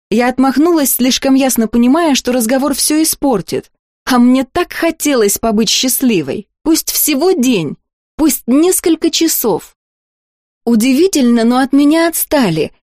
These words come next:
позволяя насладиться собственными иллюзиями и неадекватностью. И это было здорово.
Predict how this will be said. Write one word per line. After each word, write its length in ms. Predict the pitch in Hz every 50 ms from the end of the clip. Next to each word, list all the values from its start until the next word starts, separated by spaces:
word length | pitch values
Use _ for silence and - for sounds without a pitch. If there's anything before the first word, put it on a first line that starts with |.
| _ _ _ -
позволяя 540 | 233 202 196 208 202 202 208 202 196 196 196
насладиться 600 | 202 196 - 220 208 202 208 226 208 - - 208
собственными 960 | - - 233 - - - - 190 190 190 190 196 196 196 202 202 208 208 214
иллюзиями 760 | 214 220 233 240 320 330 285 247 233 220 202 202 202 202 208
и 160 | - - 254
неадекватностью. 1160 | 262 262 262 269 269 233 277 - 247 247 226 175 - - 165 156 160 - - - - 147 - - _ _ _ _ _ _ _
И 80 | - 302
это 240 | 359 381 381 302 254
было 260 | 208 254 240 220 208
здорово. 600 | 196 175 156 170 165 156 151 135 - - -